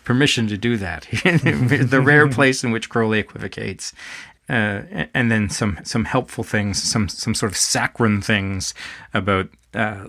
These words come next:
love being virtuous for its own sake and, and cultivating it. Now, how do we take this back, um, to our sort of thesis statement about,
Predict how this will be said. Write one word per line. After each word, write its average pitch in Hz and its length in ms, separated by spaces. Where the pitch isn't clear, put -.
love 120 280
being 98 220
virtuous 101 400
for - 180
its - 160
own 90 160
sake - 320
and, 87 220
and 95 220
cultivating 85 600
it. - 160
Now, 143 180
how 254 200
do - 100
we 170 180
take 151 320
this 110 340
back, 92 840
um, 95 680
to 120 500
our 104 180
sort 107 240
of 92 80
thesis 160 460
statement 101 600
about, 101 400